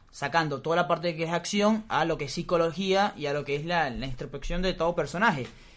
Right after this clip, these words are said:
Eh, lo cual está genial. Ba-, básicamente, eh, el personaje de David Dunn eh, sigue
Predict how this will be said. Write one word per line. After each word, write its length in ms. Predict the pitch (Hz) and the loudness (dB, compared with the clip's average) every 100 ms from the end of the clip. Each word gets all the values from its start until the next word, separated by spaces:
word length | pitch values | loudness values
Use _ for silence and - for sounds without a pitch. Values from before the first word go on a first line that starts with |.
| - - | -14 -2
Eh, 600 | 151 143 143 135 123 117 - - | 2 4 2 0 -6 -14 -18 -6
lo 120 | 156 | 2
cual 120 | 262 | 2
está 120 | 269 208 | 4 2
genial. 480 | 233 320 214 127 - - - - - - - - | 4 6 4 2 -8 -18 -20 -20 -20 -20 -16 0
Ba-, 240 | 180 208 | 6 6
básicamente, 960 | 202 214 240 233 233 247 226 180 160 151 | 6 2 2 2 2 4 4 4 2 2
eh, 40 | |
el 60 | 143 | 0
personaje 320 | 156 160 185 | -4 -2 2
de 60 | |
David 140 | 196 185 | 2 2
Dunn 380 | 202 208 214 - - - | 0 2 0 -4 -18 -20
eh, 140 | - 123 | -12 -10
sigue 920 | - 156 165 175 170 147 131 120 92 | -6 -2 2 4 4 4 2 -4 -8